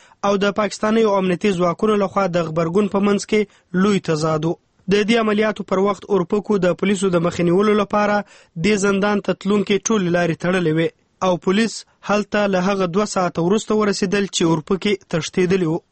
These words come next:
ورځپاڼه په پای کې لیکي چې دا نه ده څرګنده چې په تښتېدلو کې څو اورپکي وو. خو ورځپاڼه د خیبر پښتونخوا د اطلاعاتو د وزیر میا افتخار حسین له خولې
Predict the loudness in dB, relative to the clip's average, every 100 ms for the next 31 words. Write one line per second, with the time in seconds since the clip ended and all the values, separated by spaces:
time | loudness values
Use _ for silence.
0 | _ _ -2 -2 0 -2 -2 -2 -2 -2
1 | 0 0 0 0 -2 -6 _ -2 0 0
2 | 0 0 -2 -2 -2 -2 0 0 0 0
3 | -2 -2 -2 -2 -2 0 2 0 0 0
4 | 0 0 2 2 0 -2 0 -2 -2 _
5 | _ _ -20 -8 0 2 2 0 -2 0
6 | 0 0 0 -2 -2 -2 -2 -2 0 0
7 | 0 -2 0 -2 0 0 0 0 -2 0
8 | 0 0 0 -2 -4 -14 -4 0 0 -2
9 | -4 -2 0 0 0 0 2 0 0